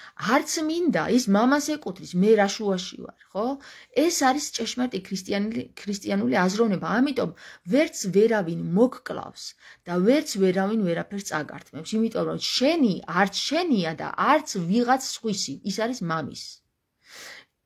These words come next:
ყველაფერი არის მამის. რა ხდება გარეთ, ძროხა ხმუი? დამიდასტურა ძროხა, მაზე ხარ? ხო, ხო, და ამიტომ გეუბნებით რა, რუსეთი შემოვა,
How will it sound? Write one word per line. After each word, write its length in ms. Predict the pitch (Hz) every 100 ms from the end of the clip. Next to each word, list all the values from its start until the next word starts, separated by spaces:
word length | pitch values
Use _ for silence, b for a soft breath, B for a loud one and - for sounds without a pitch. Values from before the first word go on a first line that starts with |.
| -
ყველაფერი 560 | - 262 285 294 233 151
არის 200 | 156 214
მამის. 360 | 175 160 147 - - _ _ _ _ _ _ _ _ _ _ _ _ _ _ _ _ _ _ _ _
რა 220 | - 196 233
ხდება 420 | 233 - - 175
გარეთ, 360 | 170 180 170 -
ძროხა 500 | - - 180 - 175 180 _
ხმუი? 480 | - 202 202 - 180 - _ _ B B _
დამიდასტურა 840 | 262 285 349 294 254 240 160 151
ძროხა, 320 | 156 180 180
მაზე 360 | 180 202 208 143
ხარ? 360 | - 185 185 - B B B B B B B B
ხო, 240 | - 254 233 160 - _ _ _ _ -
ხო, 200 | - 269
და 140 | 208 165
ამიტომ 520 | 226 302 359 302 214 160
გეუბნებით 640 | 190 208 202 175 - -
რა, 80 | 180
რუსეთი 540 | 180 269 330 339 262 247
შემოვა, 580 | - 202 156 156 196